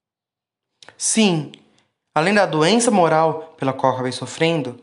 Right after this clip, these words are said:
lá era comum febres, malária, diarreias e várias doenças venéreas,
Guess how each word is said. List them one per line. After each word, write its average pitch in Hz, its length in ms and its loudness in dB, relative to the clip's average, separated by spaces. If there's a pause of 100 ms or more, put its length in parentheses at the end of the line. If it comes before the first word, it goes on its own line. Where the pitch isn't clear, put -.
(560)
lá 147 100 2
era 165 160 2
comum 180 320 0
febres, 165 640 -2 (160)
malária, 151 800 2
diarreias 156 760 0
e 160 40 -8
várias 165 320 0
doenças 170 460 -2
venéreas, 135 680 -2